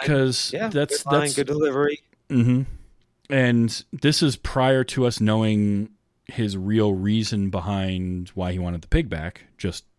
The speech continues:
Speaker 1: loving the pig as a pet and, like, a family member. Um, and
Speaker 2: Mm-hmm.
Speaker 1: so that whole idea of, like, we don't, 'cause we don't, we don't get a lot of things to care about. And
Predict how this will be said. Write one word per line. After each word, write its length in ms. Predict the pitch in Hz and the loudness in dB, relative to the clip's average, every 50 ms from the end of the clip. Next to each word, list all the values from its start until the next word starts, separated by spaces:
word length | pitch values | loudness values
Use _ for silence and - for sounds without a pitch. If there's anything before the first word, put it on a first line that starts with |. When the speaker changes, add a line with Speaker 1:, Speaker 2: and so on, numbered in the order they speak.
| _ _ - | _ _ -8
Speaker 1:
loving 380 | 113 95 90 85 85 82 80 80 | -6 -4 -4 -4 -4 -6 -6 -6
the 60 | 82 | -6
pig 240 | - - 98 87 82 | -4 -4 -4 -4 -6
as 100 | 85 - | -8 -10
a 40 | - | -10
pet 280 | - - 113 110 - _ | -10 -8 -8 -8 -8 _
and, 180 | - 98 87 85 | -12 -8 -8 -6
like, 240 | 80 78 - - _ _ _ _ _ | -8 -8 -12 -16 _ _ _ _ _
a 40 | - | -18
family 320 | - - 85 95 107 98 | -10 -8 -4 -4 -2 -4
member. 340 | 78 67 65 67 80 90 - _ _ _ _ _ - | -4 -6 -10 -12 -12 -14 -14 _ _ _ _ _ -10
Um, 460 | - 87 82 82 80 78 80 87 - _ _ - | -6 -6 -6 -4 -6 -8 -10 -12 -16 _ _ -8
and 160 | 156 139 104 | -6 -6 -4
Speaker 2:
Mm-hmm. 80 | - - | -4 -2
Speaker 1:
so 320 | - 113 104 101 95 98 | -2 0 0 0 -2 -4
that 200 | 98 - 104 98 | -4 -4 -4 -2
whole 240 | - 127 120 113 107 | 0 -2 0 0 0
idea 280 | 104 101 113 113 117 | -2 -2 0 -2 -2
of, 100 | 92 82 | -2 -4
like, 180 | 85 85 85 - | -6 -8 -8 -8
we 80 | 92 85 | -6 -4
don't, 260 | 92 95 104 - - _ _ - | -2 -2 -2 -2 -6 _ _ -4
'cause 140 | - 147 143 | -2 0 0
we 80 | 165 | 2
don't, 280 | 165 208 226 - 165 - | 2 2 2 2 -2 -2
we 120 | 98 120 | -2 0
don't 180 | 120 135 135 127 | 0 0 0 0
get 100 | 120 110 | 0 -2
a 40 | 104 | 0
lot 160 | 95 87 80 | 0 -2 -4
of 60 | 82 - | -6 -6
things 240 | - 82 76 76 - | -8 -10 -10 -10 -12
to 80 | - | -14
care 200 | - - - 69 | -12 -14 -12 -12
about. 260 | 69 65 65 67 71 - | -12 -12 -14 -14 -16 -12
And 340 | - 90 87 85 82 80 80 | -10 -8 -6 -6 -6 -8 -10